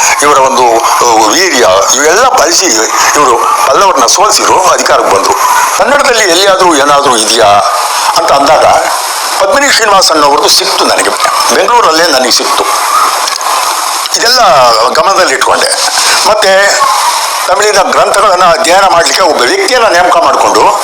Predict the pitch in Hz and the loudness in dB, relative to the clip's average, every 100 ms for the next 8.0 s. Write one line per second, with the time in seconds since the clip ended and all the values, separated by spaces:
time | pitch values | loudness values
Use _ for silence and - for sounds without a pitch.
0 | - - - - 165 214 240 160 151 180 | -4 -4 -2 0 0 2 2 2 2 2
1 | 170 139 139 190 180 175 202 135 185 202 | 2 2 2 0 0 0 0 0 0 0
2 | 220 - 190 190 - - 170 185 143 120 | 0 0 0 0 -2 0 0 0 0 -2
3 | - - - 139 165 196 190 196 208 147 | -4 -4 -2 0 0 0 0 2 2 2
4 | 190 180 165 127 - 151 - 190 143 165 | 2 0 2 2 2 0 0 2 2 2
5 | - 165 165 160 170 - - - - - | 2 0 0 -2 -2 -2 -2 -2 -2 0
6 | - 302 151 180 240 254 - - - 175 | 0 2 2 2 0 0 -2 -2 -2 0
7 | - - - 165 208 196 196 214 254 254 | 2 0 0 0 0 2 2 2 2 2